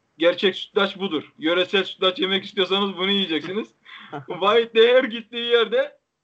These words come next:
Speaker 1: şeylere, müşterilere işte yöresel sütlaç böyle olur diye müşterileri şey, tabii sevimli çocuk. İnsanlar da ona şey ediyordu. Biz de onun adını yöresel Vahit koymuştuk yani. <laughs> Lakabı
Speaker 2: A-,
Speaker 1: öyleydi.
Speaker 2: ama bak dedenin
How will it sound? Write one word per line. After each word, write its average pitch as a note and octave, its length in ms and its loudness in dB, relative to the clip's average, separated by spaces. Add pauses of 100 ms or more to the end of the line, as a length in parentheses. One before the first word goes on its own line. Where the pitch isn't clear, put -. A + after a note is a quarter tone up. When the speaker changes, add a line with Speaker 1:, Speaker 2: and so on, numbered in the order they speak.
(200)
Speaker 1:
şeylere, G3+ 580 -4
müşterilere G#3 720 -2
işte G3 220 -10
yöresel G#3+ 580 2 (520)
sütlaç A3+ 380 -2
böyle A3 280 4
olur F#3+ 280 0
diye A#3+ 280 2
müşterileri G#3+ 500 0
şey, - 160 0
tabii A3+ 280 -4
sevimli A#3+ 420 -4
çocuk. A3+ 320 -4
İnsanlar A3 520 -2
da A3+ 60 0
ona A3+ 280 -6 (160)
şey A3+ 220 -2
ediyordu. G3 320 -2
Biz G#3 160 -8
de G#3+ 60 2
onun G#3 180 2
adını G#3+ 280 0
yöresel G3+ 460 0
Vahit G3 240 0
koymuştuk C#3+ 440 -8 (160)
yani. - 180 0 (160)
<laughs> A3+ 140 0 (560)
Lakabı F#3 600 2
Speaker 2:
A-, - 120 0
Speaker 1:
öyleydi. E3+ 180 -6 (340)
Speaker 2:
ama E3 320 2
bak G#3+ 180 2
dedenin F3 640 -2